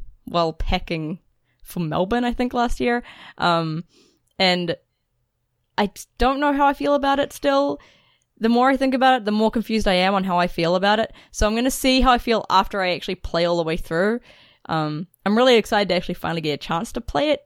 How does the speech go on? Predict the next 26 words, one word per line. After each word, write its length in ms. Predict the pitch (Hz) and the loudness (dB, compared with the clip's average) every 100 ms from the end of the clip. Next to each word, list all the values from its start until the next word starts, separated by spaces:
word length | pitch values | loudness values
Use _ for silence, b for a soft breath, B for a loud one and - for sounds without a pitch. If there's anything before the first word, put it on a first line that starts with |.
| - | -6
even 200 | 190 190 | -4 -2
if 140 | 190 | 0
I 120 | 180 | 0
end 280 | 170 - 170 | -2 -4 -2
up 220 | 170 - | -4 -4
feeling 340 | - 160 165 160 | -8 -6 -4 -6
kinda 240 | - 170 - | -6 -8 -8
iffy 240 | 170 175 | -6 -4
on 120 | 165 | -4
it 120 | 170 - | -4 -4
in 120 | 170 | -4
the 160 | 170 - | -4 -6
end, 300 | 165 190 - b b b b b b b _ | -4 -6 -8 b b b b b b b _
because 480 | - - 175 160 - _ _ _ _ _ _ | -8 -2 0 -2 -8 _ _ _ _ _ _
Cortana's 500 | - 220 175 151 147 | -12 -6 -4 -4 -8
in 80 | - | -8
it, 160 | 139 - - | -8 -10 -8
and 140 | 185 | -4
Halsey's 380 | 202 180 170 170 | -2 -2 -2 -4
in 120 | 160 | -4
it, 140 | 160 - - | -6 -8 -8
and 220 | 180 - | -8 -2
I 100 | 226 | -2
love 240 | 208 160 - | 0 -2 -4
them, 200 | 160 175 | -8 -6
so 300 | - 165 | -4 -4